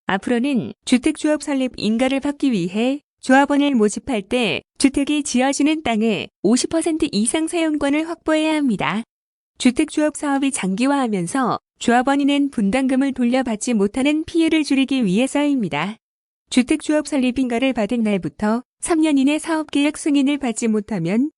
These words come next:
총회 결의를 통해 해산 여부를 결정할 수 있습니다. 조합원 모집 신고가 수리된 날부터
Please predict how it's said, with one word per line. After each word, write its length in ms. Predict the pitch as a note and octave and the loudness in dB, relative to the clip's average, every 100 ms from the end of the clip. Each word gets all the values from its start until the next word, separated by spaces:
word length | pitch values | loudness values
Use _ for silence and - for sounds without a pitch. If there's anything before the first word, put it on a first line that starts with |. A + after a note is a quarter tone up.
| _ | _
총회 320 | - D4 C#4 | -2 0 0
결의를 400 | C#4 A#3+ A#3+ C4 | 0 0 0 -2
통해 440 | C#4 A#3 F#3+ C#4 E4 _ - | -2 -2 0 -2 -4 _ -2
해산 400 | D4 D#4 D4 G#3+ | 0 0 2 2
여부를 420 | F#3+ G#3+ A#3 B3+ | 2 0 0 0
결정할 480 | A3+ G#3+ D4+ D#4+ E4 | -2 -2 0 0 -2
수 140 | - | 0
있습니다. 680 | D4 C#4+ C4 F3+ C3 C3+ G#3 _ _ _ _ _ | -2 -2 -4 -2 -4 -6 -8 _ _ _ _ _
조합원 480 | B3 B3+ B3 D4+ C#4 | 2 2 2 2 4
모집 320 | C#4 C#4 - | 2 0 -2
신고가 440 | F4 E4 D#4+ D#4 | -4 -2 0 0
수리된 440 | D#4 F4 E4 D4+ C#4 | 0 0 0 2 2
날부터 580 | B3+ A3 D#3 A#3 C#4+ | 0 -2 -4 -4 -4